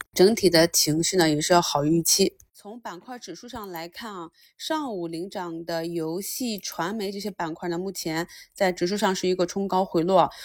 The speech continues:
我们在午评也是讲过，最近呢板块放量上涨的时候要注意冲高回落呢，要跟随市场做一下节前的高抛。早评也讲了啊，更多的机会呢，往往是在板块和个股调整，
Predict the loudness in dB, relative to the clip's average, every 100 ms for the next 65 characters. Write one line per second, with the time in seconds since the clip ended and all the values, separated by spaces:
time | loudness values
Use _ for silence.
0 | -8 0 6 6 6 4 4 4 2 0
1 | 4 6 6 4 4 4 2 2 2 2
2 | 4 4 2 6 6 6 2 4 4 6
3 | 6 4 4 4 4 2 2 0 0 4
4 | 6 6 4 2 4 6 4 0 _ 0
5 | 4 4 8 10 8 4 0 2 6 6
6 | 6 4 0 -6 -4 -2 2 2 4 0
7 | 0 -4 -6 -8 -2 0 0 -2 2 0
8 | 2 2 2 2 0 2 2 0 -2 _
9 | 8 8 8 4 2 0 4 4 6 4
10 | 4 4 2 2 2 6 8 8 8 6
11 | 6 2 2 4 4 6 6 6 6 6
12 | 4 4 0 0 2 6 6 6 -2 -20
13 | _ 6 6 8 8 8 4 8 8 8
14 | 6 8 8 8